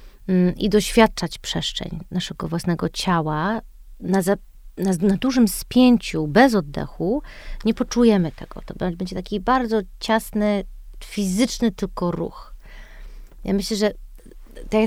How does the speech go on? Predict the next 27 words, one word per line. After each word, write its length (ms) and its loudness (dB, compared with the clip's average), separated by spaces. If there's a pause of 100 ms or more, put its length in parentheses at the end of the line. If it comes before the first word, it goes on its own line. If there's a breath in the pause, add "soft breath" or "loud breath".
ja 140 6
to 120 2
tak 260 -4
czuję, 320 -4
że 180 -4 (120)
oddech 400 0
jest 140 -6
właśnie 280 -4
to, 160 -4
co 360 -2 (1040)
nadaje 760 4
ten 300 -2
aspekt 480 -6
duchowy 680 -6 (220)
tej 140 -8
praktyki, 680 -10
że 240 -2 (640 loud breath)
można 380 4
by 120 -4
było 340 0
postawić 480 -4
dwie 320 4
osoby 540 0
obok 300 -6
siebie 760 -4
i 120 -4
mogą, 300 -2